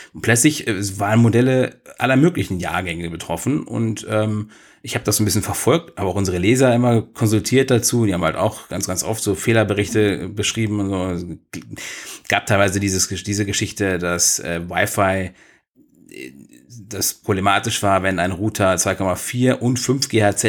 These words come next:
gleichzeitig in Benutzung hatte. Und jetzt, ähm, jetzt ist es völlig eskaliert, glaub ich. Also i-, unser, äh, unsere Redaktion leidet auch darunter, also, aber mein iPhone am meisten.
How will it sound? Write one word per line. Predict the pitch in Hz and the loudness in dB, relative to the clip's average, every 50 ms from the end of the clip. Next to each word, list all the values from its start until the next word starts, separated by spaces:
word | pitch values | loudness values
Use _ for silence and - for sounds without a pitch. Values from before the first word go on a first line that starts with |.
| 104 - | 0 0
gleichzeitig | - 87 101 110 - - 117 117 117 123 120 - - - _ _ _ _ _ - | 0 0 0 0 0 0 0 0 0 -2 -4 -4 -10 -14 _ _ _ _ _ -2
in | 123 113 104 | 0 0 2
Benutzung | 104 107 120 120 120 - - 101 87 | 2 0 -2 -2 -2 -4 -4 -2 -2
hatte. | 107 - - 135 135 135 - - - - - - - - - - _ _ _ _ _ _ _ _ _ - | -2 -2 -2 -2 -4 -4 -8 -16 -20 -20 -20 -20 -20 -20 -20 -20 _ _ _ _ _ _ _ _ _ -2
Und | 123 123 123 | 0 2 2
jetzt, | 117 117 - - - - - - - - - - - | 2 0 -2 0 0 0 0 2 0 -2 -2 -4 -2
ähm, | 139 147 139 131 123 117 - - - - _ _ _ - - | 0 0 2 2 2 2 0 -2 -2 -4 _ _ _ -16 -8
jetzt | - 110 120 131 131 139 | -4 0 0 0 0 0
ist | 139 139 | -2 0
es | 139 - - - - - - - - - _ _ - | 2 0 0 0 -2 -8 -16 -20 -20 -20 _ _ -16
völlig | - - - - 127 131 110 - - | -12 -8 -2 0 2 2 2 0 -2
eskaliert, | 90 - - - 95 85 73 71 | -4 -2 -2 0 -2 -2 -2 -4
glaub | - 76 76 82 | -4 -4 -4 -4
ich. | - - | -4 -4
Also | 95 98 101 | -2 -2 -2
i-, | 95 92 - _ _ - | -2 -4 -6 _ _ 2
unser, | 147 147 139 147 147 143 139 139 131 - - 95 90 87 | 2 4 6 6 6 6 4 2 2 -2 -4 -4 -6 -4
äh, | 76 | -4
unsere | 92 131 120 113 - 117 117 | -2 -2 0 0 2 2 2
Redaktion | 120 113 - - - - 151 180 180 | 2 2 0 -2 -4 -2 -2 0 0
leidet | 156 117 104 107 113 107 | 2 0 0 0 0 -2
auch | - 123 - | -4 -4 -2
darunter, | - 151 139 151 175 175 180 170 - | -2 -2 -2 -2 -2 0 0 0 0
also, | - 113 120 113 117 117 110 | 0 0 0 2 0 -2 -2
aber | - 110 113 110 | 0 2 2 4
mein | 104 107 113 139 156 | 4 4 4 2 2
iPhone | - - 139 - - - 120 | 2 0 -2 -2 -2 -2 -2
am | 113 | 0
meisten. | 90 73 - - - - | 0 0 -2 -2 -4 -4